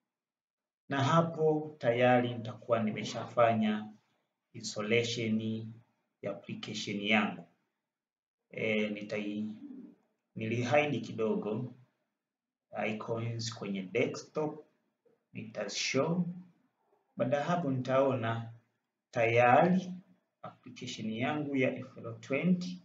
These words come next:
shortcut kwenye desktop ipo. Kwa mara ya kwanza tukifungua itakuwa ni nzito kidogo kwa sababu inafungua na demo projects ambazo tayari zimetengenezwa na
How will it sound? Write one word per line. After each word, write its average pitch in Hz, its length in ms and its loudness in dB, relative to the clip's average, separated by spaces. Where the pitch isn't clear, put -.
shortcut 147 840 -4
kwenye 104 280 -14
desktop 120 600 -8
ipo. 165 300 -8
Kwa 110 200 -4
mara 123 200 4
ya 120 200 4
kwanza 151 440 2
tukifungua 110 920 -4
itakuwa 110 320 -8
ni 107 120 -2
nzito 123 360 -6
kidogo 135 460 -2
kwa 147 100 -10
sababu 110 420 -2
inafungua 107 800 -4
na 104 140 -6
demo 143 560 2
projects - 680 -4
ambazo 101 360 -2
tayari 110 380 -2
zimetengenezwa 104 1800 -8
na 98 340 -8